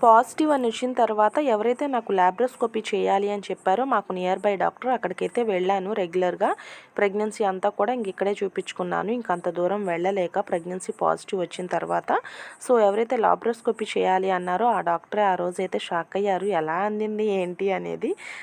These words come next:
So అదన్నమాట. నేనైతే ఇది మంగళగిరిలో అయితే చూపించుకున్నానండి. మా పిన్ని గారు మంగళగిరిలో ఉంటారు,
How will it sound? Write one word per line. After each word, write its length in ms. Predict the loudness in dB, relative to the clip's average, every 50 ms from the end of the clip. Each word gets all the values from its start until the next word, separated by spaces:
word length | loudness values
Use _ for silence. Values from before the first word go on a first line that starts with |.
| -16 -18 -4 0
So 220 | 0 2 2 4
అదన్నమాట. 680 | 4 4 4 4 0 -2 -2 -2 -2 -2 -4 -2 -2 -2
నేనైతే 680 | -2 0 -2 -2 -2 -4 -4 -4 -2 -2 0 0 -2 -4 -6 -14 -20 -20 -16 -6 -6
ఇది 200 | -2 0 0 2
మంగళగిరిలో 580 | 4 2 4 4 2 0 0 -2 -4 -2 -2
అయితే 200 | -2 0 -2 -4 -4 -4
చూపించుకున్నానండి. 840 | -4 -4 -4 -6 -6 -4 -2 -2 0 0 -2 -2 -4 -4 -2 -2 -2
మా 180 | 0 0 0
పిన్ని 300 | 0 0 -2 -4 -4 0 2
గారు 140 | 2 2 2
మంగళగిరిలో 560 | 0 -2 -2 -2 -2 -2 -2 -4 -2 -2 -2 -2
ఉంటారు, 520 | -2 -4 -2 0 0 2 2 2 0 0